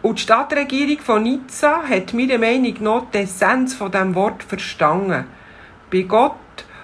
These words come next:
wo sich in Jesus ganz besonders den Leidenden, den Trauernden unter uns, den Opfern von Elend und Gewalt hat zugewendet,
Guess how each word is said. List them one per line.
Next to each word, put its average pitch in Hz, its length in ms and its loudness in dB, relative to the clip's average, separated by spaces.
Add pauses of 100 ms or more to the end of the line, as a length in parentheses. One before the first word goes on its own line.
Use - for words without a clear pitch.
(140)
wo 214 160 4
sich 208 240 -2
in 196 100 -2
Jesus 254 580 2
ganz 196 300 0
besonders - 760 0 (180)
den 185 140 4
Leidenden, 247 680 -2
den 175 220 0
Trauernden 254 680 2
unter 247 260 2
uns, 254 400 0
den 190 120 2 (120)
Opfern 240 380 4
von - 220 0
Elend 233 440 4
und 185 120 -2
Gewalt 196 520 2
hat 240 180 -4
zugewendet, 214 680 0